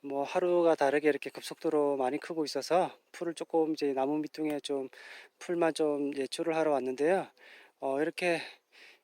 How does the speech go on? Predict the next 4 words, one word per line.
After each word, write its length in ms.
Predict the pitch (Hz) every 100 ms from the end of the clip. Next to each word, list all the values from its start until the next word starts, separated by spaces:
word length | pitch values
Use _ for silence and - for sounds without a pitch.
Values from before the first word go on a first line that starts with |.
| _ _ _ -
예초를 460 | 147 - 233 226
농장에 340 | 196 156 196 190
하러 220 | 196 196
왔는데 760 | 170 160 143 143 156 135 107